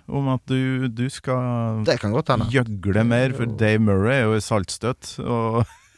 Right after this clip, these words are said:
Speaker 1: <laughs> og Adrian er jo bare cool.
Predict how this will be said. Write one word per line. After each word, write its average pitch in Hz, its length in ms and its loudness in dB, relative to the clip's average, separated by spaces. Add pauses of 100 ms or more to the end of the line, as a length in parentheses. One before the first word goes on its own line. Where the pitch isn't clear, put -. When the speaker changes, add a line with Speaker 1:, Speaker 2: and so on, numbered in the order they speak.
(140)
Speaker 1:
<laughs> - 500 -18
og 117 180 0
Adrian 107 800 0
er 98 100 -4
jo 90 80 0
bare 95 280 0
cool. 127 520 2